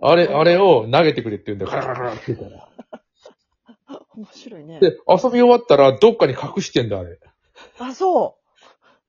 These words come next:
Speaker 1: あの、なんか取られると思うんだかなんか知らないけど。
Speaker 2: で、まだ持ってくんの？
Speaker 1: また持ってくんだよ。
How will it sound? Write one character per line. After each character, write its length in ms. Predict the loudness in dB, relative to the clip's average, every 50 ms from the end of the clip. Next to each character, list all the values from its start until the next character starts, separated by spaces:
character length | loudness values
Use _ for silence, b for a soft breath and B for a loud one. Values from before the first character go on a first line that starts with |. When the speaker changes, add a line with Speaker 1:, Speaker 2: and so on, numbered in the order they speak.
| _ _ _ -6
Speaker 1:
あ 160 | -2 -2 0
の、 320 | 0 2 2 0 0 -2 -6 -4 -4
な 80 | -2 0 2
ん 40 | 2
か 80 | 2 4
取 140 | 4 6
ら 80 | 6 6
れ 100 | 4 2
る 120 | 0 0 2
と 100 | 2 2
思 180 | 2 2 -2
う 20 | -2
ん 40 | -2
だ 100 | -4 -4
か 80 | -4
な 80 | -6 -6
ん 20 |
か 80 | -8 -10
知 100 | -10 -8
ら 120 | -8 -8
な 80 | -6 -6
い 40 | -8
け 60 | -8
ど。 40 | -8
Speaker 2:
で、 80 | -6
ま 20 | -6
だ 80 | -6
持 120 | -8 -8 -10
っ 40 |
て 80 | -10 -12
く 140 | -12 -12 -14
ん 20 | -14
の？ 140 | -14 -14
Speaker 1:
ま 180 | -12 -12 -6 0
た 100 | 0 0
持 140 | 0 0 -8
っ 60 | -8
て 80 | -8 -8
く 100 | -8 -10
ん 100 | -12 -14
だ 80 | -18
よ。 60 | -20